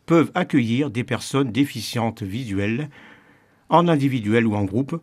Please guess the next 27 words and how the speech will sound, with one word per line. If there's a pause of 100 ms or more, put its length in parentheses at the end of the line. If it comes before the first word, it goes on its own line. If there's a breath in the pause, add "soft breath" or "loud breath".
pour
des
visites
sur
mesure, (560)
notamment (420 soft breath)
pour
les
visites
tactiles (380 soft breath)
ou
en
l'audio-description. (800)
La
prise
de
rendez-vous
est
recommandée (220)
et
parfois
obligatoire (420 loud breath)
pour
que
l'accompagnement
des
équipes